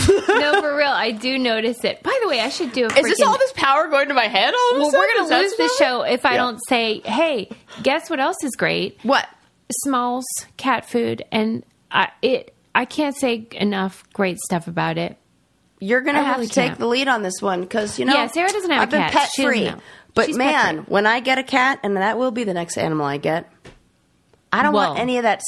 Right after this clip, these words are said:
Speaker 1: stinky cat food.
Speaker 2: Exactly. I was making those poor cats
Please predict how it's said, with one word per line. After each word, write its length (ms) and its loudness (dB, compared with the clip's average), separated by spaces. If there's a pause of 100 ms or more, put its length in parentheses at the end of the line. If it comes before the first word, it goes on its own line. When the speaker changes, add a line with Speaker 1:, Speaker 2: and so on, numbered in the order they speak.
(120)
Speaker 1:
stinky 380 -2
cat 320 -4
food. 280 -6 (560)
Speaker 2:
Exactly. 960 0
I 300 2
was 180 -6 (260)
making 420 -2
those 260 -2
poor 320 -2
cats 480 -4